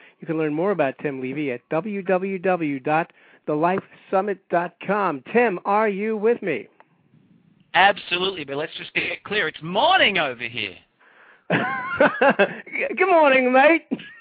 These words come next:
Speaker 2: <laughs> Exactly. You gotta start with good day and good morning and all that kind of good
Speaker 1: That's
Speaker 2: stuff.
Speaker 1: right. Absolutely.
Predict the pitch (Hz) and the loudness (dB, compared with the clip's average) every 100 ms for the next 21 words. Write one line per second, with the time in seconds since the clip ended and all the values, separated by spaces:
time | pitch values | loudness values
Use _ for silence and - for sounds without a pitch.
0 | - _ _ - 196 - 247 247 - 440 | -20 _ _ 2 4 4 2 2 2 0
1 | - 381 - - - - - 180 160 190 | 0 -2 -2 -6 -6 -6 -6 -6 0 4
2 | 190 185 131 131 151 - 160 151 143 147 | 4 2 -8 -8 -10 -6 -6 -6 -8 -4
3 | 160 190 202 143 135 147 170 208 170 147 | -2 -2 -4 -8 -10 -10 -10 -8 -8 -8
4 | 147 127 - 113 107 139 - 160 156 113 | -8 -10 -10 -12 -6 -4 2 4 4 2
5 | _ _ _ _ _ _ _ _ _ _ | _ _ _ _ _ _ _ _ _ _
6 | _ 147 160 - 180 175 190 170 139 110 | _ -2 -2 -4 -4 0 0 0 -4 -6